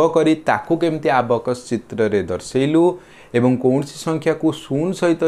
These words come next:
ଯୋଗ କଲେ କ'ଣ ହବ ଏବଂ ତାକୁ କେମିତି ଆବାକସ୍ ଚିତ୍ରରେ ଦର୍ଶାଇବା ହବ,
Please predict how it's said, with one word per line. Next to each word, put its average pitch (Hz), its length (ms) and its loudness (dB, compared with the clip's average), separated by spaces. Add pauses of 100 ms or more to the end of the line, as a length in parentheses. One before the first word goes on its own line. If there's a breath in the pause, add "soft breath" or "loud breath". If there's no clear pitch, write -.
ଯୋଗ 135 300 2
କଲେ 131 300 2
କ'ଣ 123 320 -2
ହବ 139 220 -2 (120)
ଏବଂ 127 160 0 (100)
ତାକୁ 104 240 -6 (120)
କେମିତି 147 340 0
ଆବାକସ୍ 135 500 0
ଚିତ୍ରରେ 113 520 -6
ଦର୍ଶାଇବା 104 520 0
ହବ, 123 220 -2